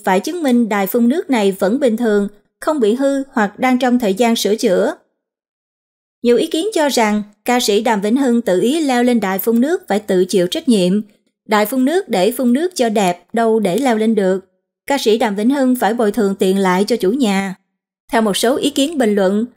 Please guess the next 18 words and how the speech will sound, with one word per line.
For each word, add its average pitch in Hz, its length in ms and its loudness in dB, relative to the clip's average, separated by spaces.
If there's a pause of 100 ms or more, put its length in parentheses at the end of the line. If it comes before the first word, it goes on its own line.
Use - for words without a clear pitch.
(180)
còn 247 140 0
quý 330 140 -6
vị 240 120 2
nghĩ 240 180 2
sao 277 280 0
về 240 140 0
vấn 277 160 -2
đề 233 160 0
này? 208 360 0
Xin 247 220 0
chia 247 160 -2
sẻ 202 220 0
ý 269 140 -2
kiến 269 240 -2
của 240 120 0
quý 247 140 0
vị 196 200 0
nhé. 226 300 0